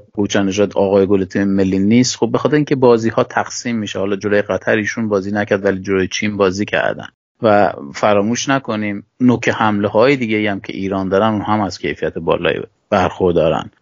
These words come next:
در نهایت این سلیقهٔ سرمربی تیم ملی، من شکی ندارم اگر این دو سه تا بازی که آقای قوچان نژاد کمتر بازی کرد،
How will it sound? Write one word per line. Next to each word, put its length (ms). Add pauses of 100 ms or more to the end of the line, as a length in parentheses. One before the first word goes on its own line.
در 160
نهایت 260
این 100
سلیقهٔ 640
سرمربی 560
تیم 220
ملی، 140
من 160
شکی 500
ندارم 480
اگر 180
این 120
دو 100
سه 160
تا 120
بازی 380
که 140
آقای 180
قوچان 340
نژاد 260
کمتر 520
بازی 280
کرد، 480